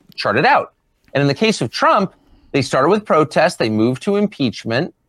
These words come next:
now they're at indictment, none of it has worked. What's next? What is, what could possibly be next? If you felt, and you really believed, and a lot of them do, that the worst thing that could happen to the country, and more specifically to you in the professional class,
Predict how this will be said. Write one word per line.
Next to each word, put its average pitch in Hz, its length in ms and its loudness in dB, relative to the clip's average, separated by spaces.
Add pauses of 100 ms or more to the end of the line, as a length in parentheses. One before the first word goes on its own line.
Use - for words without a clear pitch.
(220)
now 110 220 2
they're 147 140 4
at 156 100 2
indictment, 139 640 0
none 107 200 -2
of 127 100 -2
it 160 80 0
has 175 180 -4
worked. 107 340 -2
What's 117 320 -4
next? 302 300 -6
What 135 160 0
is, 254 280 0 (100)
what 127 220 -4
could 151 120 -4
possibly 156 480 0
be 175 300 -2
next? - 420 -6 (440)
If 120 120 -4
you 233 220 4
felt, 143 480 0 (380)
and 143 80 2
you 156 80 4
really 202 220 4
believed, 208 340 2
and 120 120 2
a 113 40 0
lot 147 240 2
of 185 40 0
them 104 160 -2
do, 175 440 -2 (420)
that 147 260 -2
the 151 100 0
worst 139 440 0
thing 208 160 0
that 175 140 -2
could 151 100 0
happen 147 440 -2
to 131 100 -8
the 113 100 -6
country, 190 380 -4
and 110 80 -4
more 120 260 0
specifically 147 560 -4
to 107 240 -4
you 147 560 2 (440)
in 135 80 0
the - 80 0
professional 156 600 -2
class, - 580 0